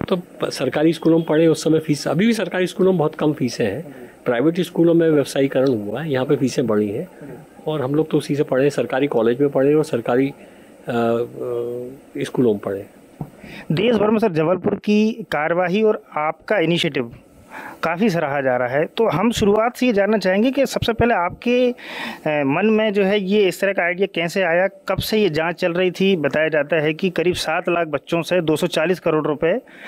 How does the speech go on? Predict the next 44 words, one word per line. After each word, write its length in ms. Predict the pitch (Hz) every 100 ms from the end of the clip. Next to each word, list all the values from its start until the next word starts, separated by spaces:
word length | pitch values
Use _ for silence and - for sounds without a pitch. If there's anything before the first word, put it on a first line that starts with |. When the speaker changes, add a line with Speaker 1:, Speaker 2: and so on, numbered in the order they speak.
| - - - - 151
Speaker 2:
निजी 400 | 139 135 165 202
स्कूल 220 | - 196
संचालकों 480 | 175 160 156 156 165
ने 80 |
वसूले 380 | 196 156 147 139
हैं, 160 | 131 147
इसमें 500 | 147 - 196 208 208 - - - -
क्राइस्ट 380 | 156 185 - - -
चर्च 200 | 185 170
जैसे 360 | 156 175 -
नामी 300 | 165 156 190
स्कूल 280 | 170 - 147
भी 160 | 139 131
हैं, 200 | 123 120 - - - - - - - -
तो 240 | 185 185 208
इसे 260 | 208 226
लेके 220 | 208 185
आप 100 | 180
शुरुआत 400 | 151 170 151 151
से 180 | - 160
थोड़ा 200 | 135 135
सा 80 | 123
बताइए। 360 | 123 131 135 160 - - - _ _
Speaker 1:
हाँ, 100 | 175
देखिए, 380 | 156 165 185 160
एक 120 | 160
अप्रैल 260 | 156 165 156
को 100 | 160
माननीय 260 | 151 139 147
मुख्यमंत्री 500 | 139 - 135 131 135
जी 120 | 135
ने 100 | 139
ट्वीट 260 | 135 120
किया 280 | - 117 110
था, 160 | 110 226
उसी 240 | 214 -
दिन 180 | 151 151
राज्य 240 | 131 131
सरकार 380 | 139 - 120 123
के 120 | 127
निर्देश 360 | 135 113 120 113
जारी 200 | 113 107
हुए 220 | 107 104
थे, 180 | 104 92